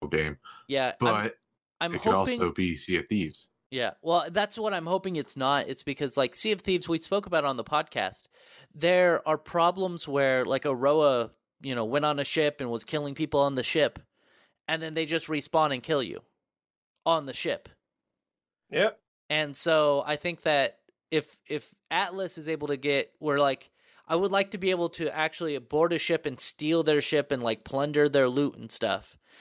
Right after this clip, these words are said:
Speaker 2: without them respawning and killing me right away.
Speaker 1: Is it too much to ask that you get to be a pirate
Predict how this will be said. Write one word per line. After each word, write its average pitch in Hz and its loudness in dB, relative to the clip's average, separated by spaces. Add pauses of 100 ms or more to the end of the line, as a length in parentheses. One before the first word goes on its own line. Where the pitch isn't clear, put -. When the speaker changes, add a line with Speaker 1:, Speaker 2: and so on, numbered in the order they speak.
(160)
Speaker 2:
without 143 0 (580)
them 143 -4
respawning 135 -2
and 117 -8
killing 117 -2
me - -12
right 113 2
away. 101 -4 (760)
Speaker 1:
Is 104 -2
it 110 0
too 139 4
much 127 4
to - 0
ask 101 -2
that 95 2
you 90 0
get 92 0
to 92 2
be 92 2
a 90 2
pirate 90 0